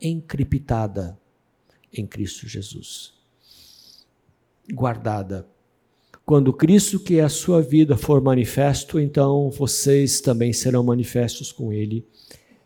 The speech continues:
em glória. O que ele nos diz aqui, falando da eternidade,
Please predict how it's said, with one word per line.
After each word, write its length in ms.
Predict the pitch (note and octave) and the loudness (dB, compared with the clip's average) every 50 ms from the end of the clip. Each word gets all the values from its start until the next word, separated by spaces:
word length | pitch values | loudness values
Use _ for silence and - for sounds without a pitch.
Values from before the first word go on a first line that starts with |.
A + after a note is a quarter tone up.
| _ _ - | _ _ -4
em 200 | C3 A2 A2 G#2+ | -2 -2 -2 -4
glória. 520 | G2 G2 F#2+ F#2+ F#2+ F#2+ F#2+ F#2+ G2+ G#2 _ _ _ - - - - - C3 A#2+ A#2 A2 - - - _ _ _ _ _ _ _ _ _ _ _ _ _ _ _ _ _ _ _ _ _ _ _ | -6 -6 -6 -6 -6 -6 -6 -8 -10 -12 _ _ _ -20 -20 -20 -20 -20 -20 -18 -18 -20 -20 -20 -20 _ _ _ _ _ _ _ _ _ _ _ _ _ _ _ _ _ _ _ _ _ _ _
O 100 | - E3+ | -8 -8
que 180 | - - - A#3+ | -4 0 2 2
ele 160 | A#3+ A3 A3 | 4 4 4
nos 200 | G#3+ G#3 F#3 D3 | 4 4 2 2
diz 400 | D3 C#3+ D#3 F#3 G3 F3 C#3+ C#3 | 0 -2 0 2 2 2 2 2
aqui, 420 | C3 A#2+ - - - F3 E3 D3 | 0 0 -2 -8 -4 0 0 0
falando 640 | - - - D3+ D3 C#3+ D#3 G3 A#3+ C4+ B3+ G3+ E3+ | 2 0 0 0 2 4 6 6 6 6 6 4 4
da 140 | C#3 C3+ C3 | 6 4 2
eternidade, 1080 | - - C#3 B2+ B2 A2+ A2 G#2 G#2 A#2 C#3 F#3 G#3+ A3 F#3 B2+ A2+ A2 G2+ F#2+ | 2 2 2 2 2 0 0 0 0 0 0 0 0 0 0 0 0 0 -2 -2